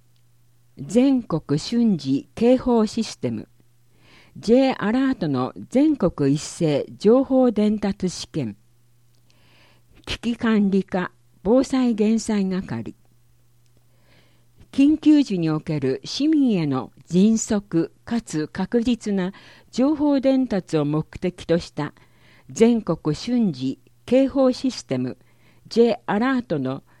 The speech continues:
全国一斉情報伝達試験が実施されます。本市でも試験情報を受信すると、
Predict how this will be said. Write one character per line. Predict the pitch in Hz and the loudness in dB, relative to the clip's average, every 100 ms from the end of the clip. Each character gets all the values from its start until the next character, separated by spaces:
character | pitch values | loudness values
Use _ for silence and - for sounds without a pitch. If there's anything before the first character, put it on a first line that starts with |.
| _ _ | _ _
全 | - 285 302 | -2 0 2
国 | 226 185 156 156 | 0 -2 0 0
一 | 160 | -2
斉 | - - 170 147 - - | -6 -2 0 0 -6 -20
情 | - 208 285 | 2 2 2
報 | 269 269 | 0 0
伝 | 254 254 262 | 0 0 0
達 | 254 - 247 | -4 -4 -8
試 | - | -8
験 | - 240 165 | -4 -2 -2
が | 139 - - | -4 -6 -6
実 | 175 | -6
施 | 160 - | -4 -8
さ | - 151 | -8 -6
れ | 139 | -6
ま | 127 196 | -6 -8
す。 | - - _ _ _ _ _ _ _ _ - _ _ _ | -10 -20 _ _ _ _ _ _ _ _ -20 _ _ _
本 | 247 240 | 2 2
市 | - 180 | 2 0
で | 160 | 2
も | 143 143 - | 2 0 -4
試 | 151 - | -10 -4
験 | 277 277 247 | 2 2 2
情 | 285 285 | 0 0
報 | 247 190 | 0 0
を | 156 | 0
受 | 147 151 | 0 -6
信 | - 190 | -2 -2
す | 190 180 | -2 -4
る | 165 | -6
と、 | 156 147 147 | -4 -6 -6